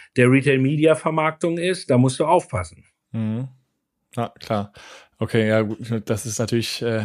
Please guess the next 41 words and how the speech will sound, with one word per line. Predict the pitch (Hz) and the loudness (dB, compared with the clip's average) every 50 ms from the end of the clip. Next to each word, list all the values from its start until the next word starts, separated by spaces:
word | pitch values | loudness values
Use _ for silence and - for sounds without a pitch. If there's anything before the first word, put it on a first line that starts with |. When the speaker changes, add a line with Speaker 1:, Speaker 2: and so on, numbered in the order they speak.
| 117 | -4
Speaker 2:
langfristig | 110 113 117 127 127 - 170 127 - 127 110 113 | -4 -4 -4 -4 -2 -4 -6 -4 -4 -6 -8 -6
die | - 113 | -8 -8
Frage, | - - - 117 117 120 117 117 113 113 110 | -8 -4 -2 0 0 2 2 0 -2 -2 -4
wenn | 117 110 | -6 -6
man | 110 110 107 | -6 -4 -4
da | 107 107 | -4 -4
nicht | 113 110 - | -4 -6 -6
gerade | - 110 110 107 | -4 -4 -2 -2
in | 107 | -2
so | 104 107 | -4 -6
einem | - - | -6 -4
Amazon | 110 110 104 - - 117 117 120 | -4 -4 -4 -4 -4 -4 -4 -2
ist, | 123 120 120 - - - 123 | -4 -4 -6 -8 -12 -12 -10
ähm, | 117 110 107 107 107 110 107 107 - | -6 -6 -4 -4 -4 -6 -6 -10 -14
kann | - - 113 | -8 -6 -4
man | 113 110 | -4 -4
ja | 101 | -4
verstehen, | - 104 - 117 113 107 | -6 -6 -2 -2 -2 -2
dass | 107 104 | -2 -2
man | 110 104 | -2 -2
da | 104 104 | 0 0
ein | 104 104 | 0 -2
bisschen | 110 104 - 107 | -4 -4 -4 -6
die | 104 | -6
Schotten | - - 110 110 107 104 101 101 101 | -4 -6 -6 -4 -6 -6 -8 -8 -6
dicht | - 101 - - - | -6 -8 -6 -4 -4
macht. | 110 110 - - - | -6 -6 -6 -10 -8
Upselling, | - 113 107 - - - 110 104 107 101 | -8 -8 -8 -6 -6 -4 -2 -2 -2 -2
Cross-Selling | - 117 110 - - 123 110 107 104 | -2 -2 -2 -2 -2 -2 -2 -2 -2
und | 104 | -2
so | 101 110 | 0 -2
weiter | 107 101 107 104 | 0 0 0 -2
ist | 107 - | -2 -6
natürlich | 110 104 - 110 107 | -8 -8 -8 -6 -6
dann | 107 101 | -6 -6
schwieriger, | - - 113 113 110 101 98 92 | -4 -2 -2 0 0 0 -2 -4
wenn | 95 90 | -6 -6
alles | - 98 101 98 101 | -6 -6 -6 -4 -4
in | 101 101 | -4 -2
so | 98 98 | -2 -2
einem | 98 98 101 | -4 -4 -6